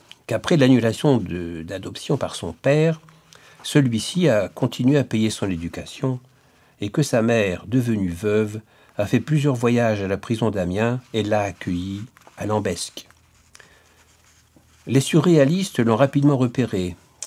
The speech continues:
mais elle n'a jamais adhéré à leur mouvement, ni à aucun autre d'ailleurs, l'existentialisme ou le nouveau roman. Son écriture était l'expression de la recherche d'elle-même,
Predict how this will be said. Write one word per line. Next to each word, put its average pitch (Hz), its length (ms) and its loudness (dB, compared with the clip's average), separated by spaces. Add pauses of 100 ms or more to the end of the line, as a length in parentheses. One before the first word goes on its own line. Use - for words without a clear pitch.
mais 127 140 2
elle 131 140 4
n'a 117 140 2
jamais 139 360 4
adhéré 123 360 4
à 117 40 4
leur 110 200 0
mouvement, 107 580 -2 (560)
ni 127 220 6
à 104 80 4
aucun 123 280 2
autre 95 300 0
d'ailleurs, 82 480 -8 (480)
l'existentialisme 104 1080 -6 (500)
ou 113 60 2
le 113 80 2
nouveau 107 240 0
roman. 95 340 -6 (2000)
Son 135 380 4
écriture 107 840 -2
était 123 300 0
l'expression 139 680 0
de 127 100 0
la 110 140 4
recherche - 600 -4
d'elle-même, 117 840 2